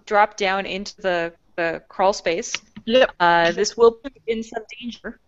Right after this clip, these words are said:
Speaker 2: Okay.
Speaker 1: if, if the decides to fight you.
Speaker 2: All right.
Speaker 1: Um, so you drop down into, uh, into that area, and you see that, uh,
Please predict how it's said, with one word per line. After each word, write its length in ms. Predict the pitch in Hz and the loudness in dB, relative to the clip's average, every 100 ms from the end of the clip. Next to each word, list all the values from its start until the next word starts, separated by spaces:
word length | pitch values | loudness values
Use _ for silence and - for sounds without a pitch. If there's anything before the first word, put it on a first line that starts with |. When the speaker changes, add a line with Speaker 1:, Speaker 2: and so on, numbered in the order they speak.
| _ _ _ - - | _ _ _ 0 2
Speaker 2:
Okay. 340 | 269 233 247 _ | 4 2 0 _
Speaker 1:
if, 160 | 175 - - | -12 -8 -6
if 160 | 180 | -6
the 140 | - 175 _ _ | -8 -12 _ _
decides 320 | - 180 175 - | -2 0 0 -4
to 100 | - | -2
fight 260 | 180 - | -2 -2
you. 140 | 175 202 _ _ _ _ - - | -8 -10 _ _ _ _ -12 -4
Speaker 2:
All 120 | 202 | 0
right. 140 | 190 | 2
Speaker 1:
Um, 460 | 190 180 170 175 165 - _ _ _ _ _ _ _ - | 4 6 4 2 -10 -16 _ _ _ _ _ _ _ -4
so 340 | 220 185 175 | 2 4 2
you 200 | 175 202 | 0 -2
drop 260 | 226 220 226 | 2 2 4
down 220 | 233 226 | 2 2
into, 520 | 196 202 208 196 190 190 | 0 -4 -4 -2 -2 -2
uh, 640 | 180 180 175 175 175 180 - | 0 0 -2 -4 -6 -8 -10
into 200 | 196 196 | -6 0
that 140 | 185 | 2
area, 280 | 180 180 180 | 4 4 4
and 200 | 185 185 | 2 -2
you 60 | 196 | -4
see 200 | - 208 | -4 2
that, 340 | 196 190 - | 4 4 2
uh, 320 | 185 170 170 | 0 2 -2